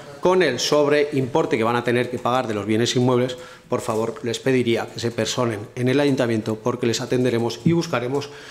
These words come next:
una solución para salir del paso. Así que, como digo, eh, muchísimas gracias.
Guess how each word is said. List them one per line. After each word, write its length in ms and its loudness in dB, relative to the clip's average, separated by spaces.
una 240 6
solución 500 4
para 240 2
salir 380 2
del 320 0
paso. 260 -6
Así 240 2
que, 100 4
como 240 2
digo, 480 4
eh, 560 0
muchísimas 520 4
gracias. 680 0